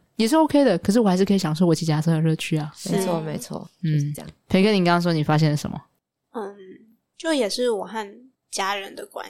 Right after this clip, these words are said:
Speaker 3: 系，我过去一定是只要我妈妈说什么，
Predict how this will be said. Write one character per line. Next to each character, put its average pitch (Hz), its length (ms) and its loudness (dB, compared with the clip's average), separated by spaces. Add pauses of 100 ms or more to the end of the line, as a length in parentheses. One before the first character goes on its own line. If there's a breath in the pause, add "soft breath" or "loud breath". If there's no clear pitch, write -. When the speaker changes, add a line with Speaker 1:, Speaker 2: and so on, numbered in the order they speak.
Speaker 3:
系， 190 240 -8
我 226 160 -10
过 262 260 2
去 254 220 0
一 233 40 -2
定 240 200 -2
是 240 440 -4
只 - 140 0
要 220 400 0 (380)
我 208 100 -8
妈 202 220 -6
妈 208 180 -6
说 202 380 -10
什 - 160 -4
么， - 80 -14